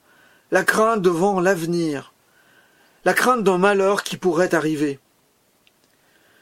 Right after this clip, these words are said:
Les deux formes de crainte s'opposent à tel point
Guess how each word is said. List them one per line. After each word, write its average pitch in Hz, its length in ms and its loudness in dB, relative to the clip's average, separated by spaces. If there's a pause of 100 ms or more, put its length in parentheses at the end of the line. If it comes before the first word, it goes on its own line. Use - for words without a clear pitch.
(460)
Les 175 80 4
deux 269 180 2
formes 285 360 0
de 185 100 4
crainte 240 640 -2 (120)
s'opposent 247 840 -2 (140)
à 175 100 0
tel 202 300 2
point 226 460 0